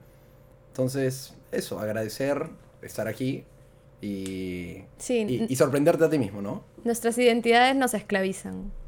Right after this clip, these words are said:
Speaker 1: Sin
Speaker 2: siempre,
Speaker 1: duda, sin duda.
Speaker 2: siempre. Todo lo que nosotros no-, pensamos de nosotros mismos, cómo nos identificamos, qué títulos nos ponemos son nuestras cárceles, siempre.
Speaker 1: Ujú.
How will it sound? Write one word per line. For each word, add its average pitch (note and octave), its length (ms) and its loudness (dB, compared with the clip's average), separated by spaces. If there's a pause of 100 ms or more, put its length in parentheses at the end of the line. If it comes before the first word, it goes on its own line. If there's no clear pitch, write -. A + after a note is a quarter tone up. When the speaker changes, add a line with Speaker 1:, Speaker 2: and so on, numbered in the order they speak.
Speaker 1:
Sin G3 220 0
Speaker 2:
siempre, G2+ 100 0
Speaker 1:
duda, - 260 -4 (180)
sin F#2+ 140 -8
duda. G2 300 -2
Speaker 2:
siempre. - 100 -14 (540)
Todo B3 180 0
lo B3 140 -2
que F#3+ 580 0 (380)
nosotros G#3 420 -2
no-, A3 180 -2 (540)
pensamos A3 400 4
de A3+ 60 2
nosotros G3+ 380 -2
mismos, G3+ 420 -2 (100)
cómo G#3+ 220 0
nos G#3 220 -2
identificamos, F#3 920 -6 (320)
qué G#3+ 140 2
títulos A3+ 420 2
nos G#3 140 -2
ponemos G3+ 580 -2
son F#3+ 760 -6
nuestras F#3+ 280 -4
cárceles, - 540 -4
siempre. - 600 -2
Speaker 1:
Ujú. - 80 -16